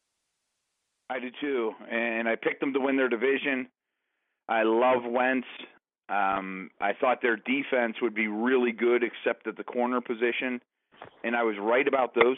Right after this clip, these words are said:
things, but I didn't see them running the ball like they did. I mean, they stick with it, and they, even though they don't have great backs, they run the ball consistently. I didn't think that would be the case. Their offensive line is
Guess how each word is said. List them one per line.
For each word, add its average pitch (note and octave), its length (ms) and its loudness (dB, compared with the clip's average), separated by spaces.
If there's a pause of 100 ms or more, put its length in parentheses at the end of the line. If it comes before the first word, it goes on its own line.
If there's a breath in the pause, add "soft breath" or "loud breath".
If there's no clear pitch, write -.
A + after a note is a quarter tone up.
things, D3+ 340 -2 (360)
but B2 200 4
I C#3 120 2
didn't G3 260 0 (160)
see C#3+ 160 0
them B2 240 -2
running A2 300 0
the G2 60 0
ball E2 280 0
like D#2+ 180 -4
they D#2+ 120 -6
did. D2+ 240 -10 (320)
I G#2+ 40 0
mean, G2+ 300 -4 (500)
they D3+ 140 0 (140)
stick - 220 -2
with A#2 240 2
it, D3+ 200 0
and G#2+ 120 -6
they, G2+ 80 -2
even D#3+ 240 -2
though E3 120 2
they D3+ 60 4
don't C#3+ 140 2
have A2 120 -2
great A#2+ 280 0
backs, A2+ 380 0 (580 soft breath)
they C3 100 2
run A#2+ 260 2
the C3 80 2
ball B2 260 2
consistently. B2 960 -4
I A2+ 120 2
didn't C3 200 -2
think A#2 160 -4
that G#2+ 200 2
would A2+ 120 -4
be A#2 120 -2
the E2+ 100 -6
case. A#2 380 -2 (580 soft breath)
Their A#2 120 2
offensive A#2 480 0
line C3 360 2
is A#2+ 80 -4